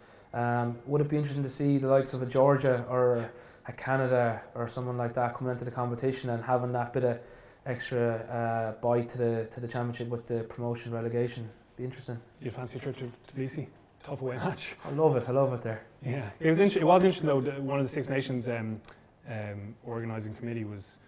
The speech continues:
Speaker 2: was talking about that fixture, a possible match between Italy and, and Georgia, and they actually,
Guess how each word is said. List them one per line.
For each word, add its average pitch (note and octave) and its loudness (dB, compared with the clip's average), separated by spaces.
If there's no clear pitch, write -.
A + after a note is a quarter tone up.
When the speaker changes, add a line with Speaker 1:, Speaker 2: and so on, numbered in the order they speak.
Speaker 2:
was - -10
talking B2+ 0
about A#2+ 0
that A#2 -4
fixture, - -4
a A2 -6
possible A#2+ -2
match B2 -2
between B2+ -4
Italy A#2+ -4
and, A2+ -4
and A2+ -8
Georgia, A#2+ -2
and A2 -6
they A2+ -2
actually, A#2+ -4